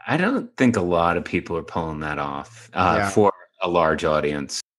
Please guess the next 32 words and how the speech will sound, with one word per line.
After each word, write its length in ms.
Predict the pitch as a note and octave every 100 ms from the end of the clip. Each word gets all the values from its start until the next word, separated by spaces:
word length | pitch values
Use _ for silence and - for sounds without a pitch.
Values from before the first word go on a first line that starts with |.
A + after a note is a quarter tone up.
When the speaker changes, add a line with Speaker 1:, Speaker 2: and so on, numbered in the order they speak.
| -
Speaker 1:
That's 300 | F#2 A#2 -
a 40 | G2+
great 360 | D#2 F#2 E2+
point, 280 | - D#2+ D2+
Sean. 220 | - D#2
I 40 | D2+
love 400 | D#2 E2 E2 C#2+
that 180 | D2+ -
you 80 |
bring 200 | C#2 D#2 D2
that 140 | C#2+
up 200 | C#2 -
too. 280 | - C#2 C2+ _ _ -
'Cause 160 | G#2
I 80 | C3+
have 160 | F#3+ A#2+
a 60 |
sense 420 | - G#2 F#2+ F#2
that, 260 | G#2 F2 -
you 120 | G#2
know, 60 | F#2
you 180 | G2+ B2
had 100 | G#2
a 40 |
sense 260 | - F#2+ -
that 100 | F2+
maybe 280 | F#2 F2
I 160 | F2+ G#2+
had 140 | G2+ -
fallen 320 | F2 E2 D#2
for 160 | -
it. 100 | E2+